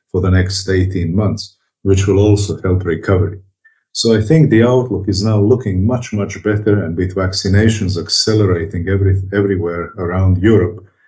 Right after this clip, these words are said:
as we speak in May and June and July, by the end of August, most likely anybody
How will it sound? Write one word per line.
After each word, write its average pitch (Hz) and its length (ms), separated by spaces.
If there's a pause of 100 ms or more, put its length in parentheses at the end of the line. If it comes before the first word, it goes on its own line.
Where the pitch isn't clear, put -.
(260)
as 92 220
we 90 100
speak 107 520
in 80 140
May 101 280
and 87 180
June 101 380
and 87 120
July, 98 720
by 85 200
the 87 160
end 101 220
of 90 80
August, 95 500
most 101 300
likely 92 360
anybody 92 560